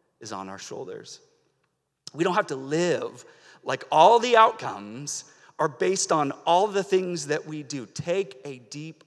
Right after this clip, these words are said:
breath, Christ has welcomed you into his rest today. But it also means rest for the future.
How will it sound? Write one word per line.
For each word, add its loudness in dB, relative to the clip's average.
breath, -10
Christ -8
has -12
welcomed -14
you -20
into -18
his -14
rest -14
today. -20
But -18
it -10
also -8
means -12
rest -10
for -16
the -16
future. -16